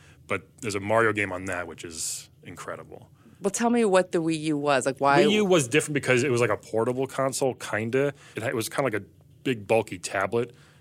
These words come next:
Speaker 1: so you can play on the screen, like your T V,
Speaker 2: Mm-hmm.
Speaker 1: or if you could, like, push a button, and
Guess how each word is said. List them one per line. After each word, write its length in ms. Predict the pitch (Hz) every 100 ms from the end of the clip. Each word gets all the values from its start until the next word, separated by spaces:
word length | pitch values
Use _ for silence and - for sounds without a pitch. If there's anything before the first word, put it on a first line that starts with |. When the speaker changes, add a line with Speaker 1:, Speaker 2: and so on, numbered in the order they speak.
| -
Speaker 1:
so 80 | -
you 60 |
can 100 | 110
play 200 | 110 135 131
on 100 | 107
the 80 |
screen, 720 | 92 - 135 135 104 90 92 92
like 120 | 98
your 120 | 95
T 240 | 90 - 104
V, 360 | 110 110 87 85
Speaker 2:
Mm-hmm. 260 | 180 160 170 - - -
Speaker 1:
or 280 | 104 104 98
if 120 | 101
you 100 | 98
could, 80 | 98
like, 140 | 90
push 160 | 113 -
a 60 |
button, 440 | 87 104 98 92 98
and 240 | 98 92